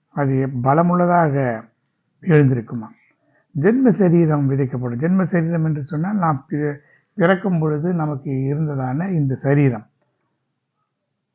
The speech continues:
இது விதைக்கப்படும். ஆனால் எழுந்திருக்கிறது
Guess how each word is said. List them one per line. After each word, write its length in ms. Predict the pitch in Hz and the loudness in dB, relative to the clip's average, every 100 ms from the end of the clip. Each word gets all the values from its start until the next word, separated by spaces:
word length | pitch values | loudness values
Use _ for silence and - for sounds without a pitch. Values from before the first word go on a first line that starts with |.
| _ _ _ _ _ _ _ - | _ _ _ _ _ _ _ -6
இது 220 | 202 180 | 0 2
விதைக்கப்படும். 680 | 139 135 135 120 120 120 180 | 2 0 -2 -6 -8 -6 -4
ஆனால் 300 | 160 160 139 | -2 -2 -2
எழுந்திருக்கிறது 840 | 127 143 202 190 170 - 135 127 | -6 -2 2 2 -2 -6 -4 -2